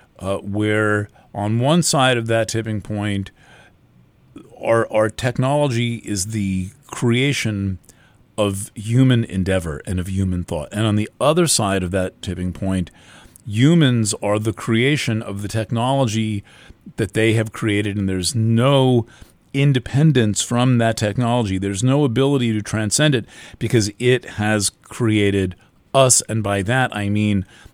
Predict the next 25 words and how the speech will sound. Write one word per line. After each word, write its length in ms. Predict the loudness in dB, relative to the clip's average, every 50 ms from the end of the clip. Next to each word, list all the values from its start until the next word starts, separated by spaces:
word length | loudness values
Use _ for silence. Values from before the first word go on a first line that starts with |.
| _ -8
our 240 | -4 -2 0 0 0
self-concept, 880 | 0 0 0 -2 -2 -2 -4 -4 -4 -4 -2 -2 -2 -2 -2 -4 -6 -10 -10
our 240 | -6 -4 -2 -2 -2
state 280 | -2 -2 -2 -2 -4
of 100 | -2 -2
mind, 520 | -2 -2 0 0 0 0 0 0 -2 -2 -4 -10 -20 -20 -20 -20 _ _ _ _ -6
our 240 | -2 0 0 2
sense 540 | 4 4 4 4 4 4 2 2 2 0 0
of 120 | 0 -2 -6
who 320 | -6 -2 0 2 2 2
we 500 | 0 -2 -6 -6 -6 -4 -4 -4 -6 -6 -8
are, 320 | -8 -6 -4 -4 -6 -6 -6
our 280 | -4 -2 0 2 2 2
sense 380 | 2 2 2 0 0 0 -2
of 100 | 0 0
our 160 | 0 0 0
own 280 | -2 -2 -2 0 0 0
humanity. 580 | 0 0 0 0 -2 -2 -4 -6 -8 -10 -14 -16 -20 -20 -20 -20 -20 -20 -20 -20 -20 -20 -18 _
W-, 280 | -10 -10 -8 -8 -8 -8
w-, 280 | -6 -6 -6 -6 -6 -8 -12 -18 -20 -20 -20 _ _ _ _
we're 120 | -14 -14 -14 -12 _
experiencing 800 | -8 -6 -6 -2 0 2 2 4 2 2 2 2 2 2 2 0 -2
on 260 | -2 0 2 2 2
one 240 | 4 4 4 4 4
level 460 | 4 2 2 2 2 0 0 -2 -4